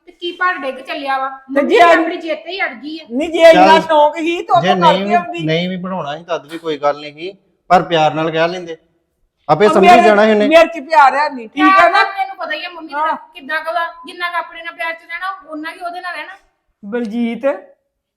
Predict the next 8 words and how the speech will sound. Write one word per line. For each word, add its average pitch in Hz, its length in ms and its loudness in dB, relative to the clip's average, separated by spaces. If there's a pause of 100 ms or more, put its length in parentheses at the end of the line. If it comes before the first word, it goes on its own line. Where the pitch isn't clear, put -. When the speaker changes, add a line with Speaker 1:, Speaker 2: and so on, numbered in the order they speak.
(120)
Speaker 2:
ਜੇ 240 340 2
ਇਹਨੂੰ 302 200 0
ਇੰਨਾ 254 320 0
ਸ਼ੌਂਕ 240 400 -8
ਹੀ 294 100 -2
ਪੜ੍ਹਾਈ 320 380 -4
ਕਰਨ 226 320 -6
ਦਾ 240 320 -4